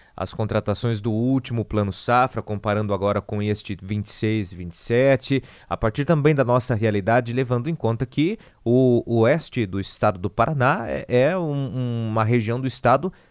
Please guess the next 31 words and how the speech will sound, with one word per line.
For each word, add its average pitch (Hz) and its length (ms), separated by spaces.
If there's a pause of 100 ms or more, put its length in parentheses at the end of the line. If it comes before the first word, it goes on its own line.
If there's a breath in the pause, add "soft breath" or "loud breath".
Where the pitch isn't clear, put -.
(100)
mais 117 540
produtivo, 127 800
realmente, 120 600 (280 loud breath)
é, 104 120
embasa 120 640
suas 113 300
economias, 113 580
como 110 160
é 107 40
o - 20
caso 113 220
de 104 40
Cascavel 110 520
e 113 40
de 110 80
outras 107 240
cidades, 104 640 (280 soft breath)
tendo 143 360
o 147 240
agronegócio 113 720
como 113 200
motor 113 520 (300 soft breath)
econômico. 135 840
Então, 147 280
quais 165 180
são 170 180
as 160 120
expectativas 151 720
de 139 80
contratações 131 720
agora 135 420